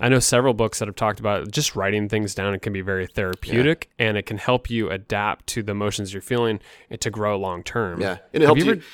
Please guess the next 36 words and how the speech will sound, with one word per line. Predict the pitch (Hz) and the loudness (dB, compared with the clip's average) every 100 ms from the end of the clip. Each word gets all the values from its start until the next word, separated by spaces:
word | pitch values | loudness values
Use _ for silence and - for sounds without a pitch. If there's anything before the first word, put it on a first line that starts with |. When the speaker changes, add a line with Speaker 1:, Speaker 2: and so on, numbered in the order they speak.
| - | -4
Speaker 2:
helps | 160 160 | -2 2
you | 131 | 4
articulate | - - 165 98 76 - - | 4 4 0 2 2 2 -2
what | 95 | -2
you | 85 | -2
want, | 92 90 - - | -2 -2 -4 -6
what | 98 | -4
you | 95 | -2
wanna | 98 87 | -2 -2
say | - 90 | 0 0
too. | - 98 | 2 0
'Cause | - | 0
a | 101 | 2
lot | 117 | 4
of | 107 | 4
times | 117 104 90 - - - - - - | 2 2 0 -8 -18 -20 -20 -14 -2
when | 98 | 0
you're | 92 | 4
not, | 98 92 - _ - | 4 2 0 _ -10
you | 92 | -2
don't | 104 92 - | 0 0 -4
kinda | - 85 | -4 -2
write | 82 92 | 2 0
it | 82 - | 0 -2
down | 92 101 90 82 | 0 2 2 -2
and | 82 | -6
you're | 85 | -10
kinda | - 90 | -6 -6
just | - | -6
experiencing | 80 - 92 92 - | -12 -8 -6 -6 -6
things | 90 85 - | -8 -8 -6
in, | 87 | -6
in | |
the | 82 | -4
moment, | 82 98 82 82 - _ - - _ | -2 0 0 -4 -8 _ -20 -20 _
you, | - | -8